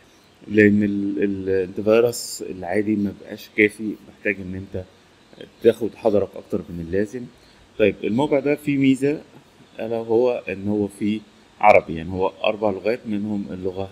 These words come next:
العربية، إنجليزي وكوري وأعتقد ياباني و-، أو صيني والعربي. طب تعالى بقى نشوف العربي. هنلاقي إن هو بيديك معلومات عن السيرتيفيكيت المرتبطة بشبكة الإنترنت،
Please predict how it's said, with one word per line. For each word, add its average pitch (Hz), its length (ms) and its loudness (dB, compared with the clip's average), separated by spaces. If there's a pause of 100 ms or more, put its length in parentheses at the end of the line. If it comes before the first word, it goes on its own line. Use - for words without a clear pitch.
العربية، 87 440 -6 (520)
إنجليزي 107 440 2
وكوري 123 360 -2
وأعتقد 107 480 -2
ياباني 113 640 -2
و-، 98 360 -6
أو 95 100 -4
صيني 123 400 -6 (500)
والعربي. 87 460 0
طب 85 160 -8
تعالى 107 160 -2
بقى 117 120 -2
نشوف - 220 -16
العربي. 117 340 4 (3250)
هنلاقي 139 260 8
إن 147 100 2
هو 151 480 6
بيديك 117 320 0 (300)
معلومات 113 400 -6
عن 123 160 -4
السيرتيفيكيت 127 640 -4
المرتبطة 110 640 -2 (420)
بشبكة 110 460 2 (220)
الإنترنت، 101 600 -6